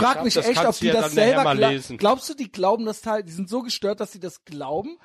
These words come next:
Speaker 2: Ja.
Speaker 1: Oder glaubst du, die wissen, dass sie, dass sie eigentlich nur
Speaker 2: Teils,
Speaker 1: Girls
Speaker 2: teils,
Speaker 1: ficken wollen?
Speaker 2: teils, teils.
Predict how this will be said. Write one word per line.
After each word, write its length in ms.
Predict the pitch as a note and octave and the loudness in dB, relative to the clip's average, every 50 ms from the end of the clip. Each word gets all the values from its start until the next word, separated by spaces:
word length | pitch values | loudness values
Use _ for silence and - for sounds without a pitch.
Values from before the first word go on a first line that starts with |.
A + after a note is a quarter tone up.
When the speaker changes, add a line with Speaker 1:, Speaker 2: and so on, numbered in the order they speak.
| _ _ | _ _
Speaker 2:
Ja. 120 | - - G#2 | -10 -4 -2
Speaker 1:
Oder 100 | F#3+ G3 | -2 0
glaubst 320 | G3 G#3 G3+ G#3+ G#3 - | 2 2 2 2 0 -4
du, 40 | G#3+ | -8
die 200 | F#3 F#3+ F3 D3+ | -6 -6 -2 2
wissen, 400 | F#3+ G3+ G3+ - G#3 F3+ D#3+ - _ _ _ _ - | 2 2 2 0 -2 -4 -4 -6 _ _ _ _ -6
dass 200 | E3+ E3+ E3 - | -4 -4 -4 -4
sie, 140 | E3 D#3+ C3+ - - - - | -6 -8 -10 -10 -12 -4 0
dass 240 | F3+ F3 F3 - - | 2 2 2 0 0
sie 160 | F#3+ F3+ G3 | 0 0 0
eigentlich 340 | - E3+ E3+ F3 E3 - - | 0 0 -2 -4 -6 -6 -2
nur 260 | F3 F3 E3+ E3+ E3+ | 0 2 4 4 2
Speaker 2:
Teils, 100 | D3+ C#3+ C#3 | 2 2 2
Speaker 1:
Girls 220 | F3+ F3+ F3 F3 | 4 4 4 2
Speaker 2:
teils, 100 | G#2+ G3 G3 E3+ | 0 -2 -2 -2
Speaker 1:
ficken 200 | - - D#3+ C#3 | -4 -6 -6 -4
wollen? 240 | C#3 C#3+ C#3 C3+ B2+ | -2 -2 -2 -2 -4
Speaker 2:
teils, 320 | C3+ C3+ B2+ A#2 - - | -4 -4 -4 -6 -8 -10
teils. 480 | - G2 F#2 G2 G2+ G#2+ G#2+ - - | -8 -6 -4 -4 -4 -6 -10 -12 -18